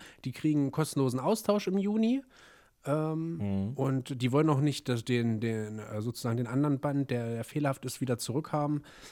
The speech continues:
Speaker 1: Ähm, wenn du es dir vielleicht im Buchladen holst, dann kannst du es dir auch da wieder zurückgeben und tauschen. Ähm,
Speaker 2: Okay.
Speaker 1: auf jeden Fall
Speaker 2: Ist es
Speaker 1: ganz
Speaker 2: so ein
Speaker 1: cool
Speaker 2: großer
Speaker 1: gelöst, aber,
Speaker 2: Druckfehler?
Speaker 1: ähm, ja, es ist halt, ne, für Egmont. Äh,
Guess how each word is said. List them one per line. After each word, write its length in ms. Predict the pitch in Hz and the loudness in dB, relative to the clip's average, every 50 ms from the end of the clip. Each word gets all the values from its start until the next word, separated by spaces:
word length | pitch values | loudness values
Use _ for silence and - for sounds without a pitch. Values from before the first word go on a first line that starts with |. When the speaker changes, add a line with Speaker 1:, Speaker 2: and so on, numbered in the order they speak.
| - - | -12 -6
Speaker 1:
Ähm, 320 | - 120 120 117 117 113 110 | -4 -2 -2 0 -2 -2 0
wenn 140 | 110 117 | 0 0
du 40 | 117 | 0
es 140 | 107 - - | 0 -2 -6
dir 240 | - - - 120 110 | -10 -4 -4 -2 -2
vielleicht 220 | - 120 110 - - | 0 -2 -2 -2 -2
im 100 | 113 107 | -4 -2
Buchladen 480 | 117 131 123 - 131 120 117 117 113 113 | -4 -6 -4 0 2 2 2 2 0 -2
holst, 360 | 117 117 113 - - - - | -2 -2 -2 -4 -6 -6 -4
dann 200 | 110 107 107 107 | -4 -2 -4 -4
kannst 280 | - - 113 104 - | -4 -4 -6 -4 -6
du 40 | 107 | -8
es 100 | 98 - | -10 -8
dir 240 | - 113 107 101 95 | -6 -4 -4 -4 -6
auch 100 | 101 - | -8 -8
da 220 | - 147 139 139 | -4 -2 -2 -2
wieder 240 | 139 139 135 131 127 | -2 -2 -2 -2 -4
zurückgeben 500 | - - - 131 131 123 - 123 123 120 | -4 -6 -6 -6 -6 -4 -4 -4 -2 -2
und 140 | 117 110 - | -2 -4 -4
tauschen. 480 | - 120 110 113 113 - - 117 117 - - - - - - - - - - - | -4 -4 -2 -4 -4 -6 -6 -8 -8 -8 -12 -20 -20 -20 -20 -20 -20 -20 -18 -10
Ähm, 580 | - - 104 110 110 104 104 104 101 101 104 104 | -8 -6 -4 -2 -2 -2 -2 -2 -2 -4 -4 -4
Speaker 2:
Okay. 340 | 107 95 - - 107 113 131 - | -6 -6 -6 -6 -6 -6 -6 -4
Speaker 1:
auf 220 | - 117 120 - - | -4 -4 -4 0 0
jeden 100 | 143 139 | 0 0
Fall 120 | - 131 | 2 2
Speaker 2:
Ist 80 | 120 123 | 2 4
es 0 | |
Speaker 1:
ganz 140 | 110 110 - | 2 2 4
Speaker 2:
so 120 | 139 160 | 4 6
ein 40 | 185 | 6
Speaker 1:
cool 80 | 151 | 6
Speaker 2:
großer 120 | 139 127 127 | 4 4 4
Speaker 1:
gelöst, 360 | 147 123 135 147 - - - | 4 4 4 2 0 -2 -4
aber, 300 | 117 110 110 113 110 110 | -4 -2 0 0 0 0
Speaker 2:
Druckfehler? 260 | 110 113 107 98 107 | 0 0 -2 -2 -2
Speaker 1:
ähm, 200 | 107 107 107 104 | -2 -4 -4 -4
ja, 160 | 104 113 123 | -4 -4 -4
es 100 | 131 110 | -4 -4
ist 160 | 107 98 - - | -6 -6 -4 -4
halt, 280 | 175 196 202 196 - | -4 -4 -4 -6 -6
ne, 100 | 160 170 | -6 -8
für 180 | 165 - - 131 | -8 -8 -10 -10
Egmont. 420 | 139 151 - 180 190 202 196 - - - _ - | -8 -6 -6 -6 -4 -4 -6 -8 -12 -20 _ -14
Äh, 40 | 139 | -12